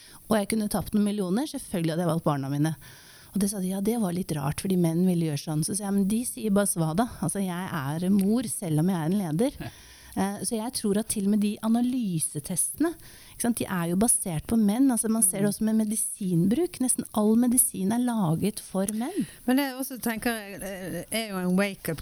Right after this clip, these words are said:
Speaker 3: call i forhold til hele den tematikken der, er jo denne
Speaker 1: Mm.
Speaker 3: metoo-kampanjen nå,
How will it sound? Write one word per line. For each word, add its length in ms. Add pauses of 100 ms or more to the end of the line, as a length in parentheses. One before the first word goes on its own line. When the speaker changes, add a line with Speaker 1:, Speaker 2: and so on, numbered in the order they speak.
Speaker 3:
call 380
i 20
forhold 240
til 140
hele 180
den 240
tematikken 720
der, 80
er 160
jo 80
denne 240
Speaker 1:
Mm. 80
Speaker 3:
metoo-kampanjen 1040
nå, 80